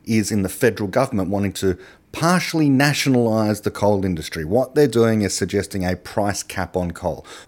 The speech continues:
forcing the gas and coal costs to not exceed a certain amount. So in other words, the fossil fuel companies can't set their own prices, the government's going to set it, which means, of course, the fossil fuel companies don't make as much profit, which means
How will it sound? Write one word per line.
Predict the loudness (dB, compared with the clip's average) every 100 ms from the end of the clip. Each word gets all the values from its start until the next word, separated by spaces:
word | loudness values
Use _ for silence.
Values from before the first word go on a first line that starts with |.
| _
forcing | 2 2 2 2 2
the | 2 0 -4 -20 _ -2
gas | 0 0 0 0 0 -4 -4
and | -2 0 -4
coal | -6 0 2 4 2 -4 -12
costs | 0 0 2 -2 -4 -2
to | 0 2 2 0
not | 0
exceed | 0 -2 0 0
a |
certain | 0 0 0
amount. | -2 -4
So | -2
in | 0
other | 4
words, | 2 0 -8 -6
the | -2
fossil | 0 0 2
fuel | 2
companies | 2 -2 -2 -4
can't | -4 0 0 0 -2
set | -2 0
their | 0
own | 0 0
prices, | 0 0 -2 -4
the | 0
government's | 0 0 -4 -4
going | -6
to | -4
set | -2 -2
it, | -4 -6 0
which | 2
means, | 4 2
of | 2
course, | 2 0 0 -12 -20 -6
the | -6
fossil | 0 0 0 0 0 0
fuel | -4 -4 2 2 2
companies | -4 -6 -4 -2 -4 -2
don't | -2 -2 -4
make | -8 -8 -10
as | -10
much | -10 -4
profit, | 0 2 0 -2 -8 -4
which | 0 2
means | 2 2 -2